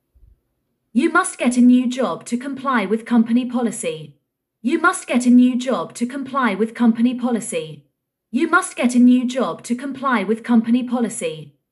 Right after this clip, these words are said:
You must get a new job to comply with company policy.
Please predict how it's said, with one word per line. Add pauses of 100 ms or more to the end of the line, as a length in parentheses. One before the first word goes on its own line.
(320)
You
must
get
a
new
job
to
comply
with
company
policy.